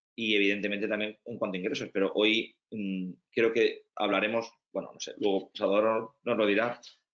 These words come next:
hablaremos más de la parte de, de gastos, cómo se gestionan y cómo podemos optimizarlos y qué son inversiones, qué son gastos, eh, y qué decisiones hay que tomar.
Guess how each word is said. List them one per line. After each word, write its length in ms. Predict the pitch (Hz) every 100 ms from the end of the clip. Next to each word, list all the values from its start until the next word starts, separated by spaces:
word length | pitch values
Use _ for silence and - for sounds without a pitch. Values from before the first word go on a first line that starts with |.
| _
hablaremos 500 | - 104 101 110 110
más 240 | 101 110 107
de 100 | 113
la 140 | 101
parte 320 | 101 98 117
de, 920 | 110 107 101 92 90 87 82 80 - _
de 140 | -
gastos, 360 | 98 107 - 117
cómo 160 | 110 101
se 80 |
gestionan 420 | 101 98 113 113 113
y 40 |
cómo 160 | 101 95
podemos 240 | 101 98
optimizarlos 720 | 98 98 92 113 113 123 127 - -
y 100 | 104
qué 220 | 113 104
son 180 | - 104
inversiones, 380 | 95 92 123 104
qué 80 |
son 140 | 98 98
gastos, 520 | 113 - 113 113 - _ _
eh, 540 | - 101 95 92 90 90 -
y 120 | -
qué 80 | 127
decisiones 360 | - 101 92
hay 100 | 95
que 80 | 90
tomar. 200 | - 80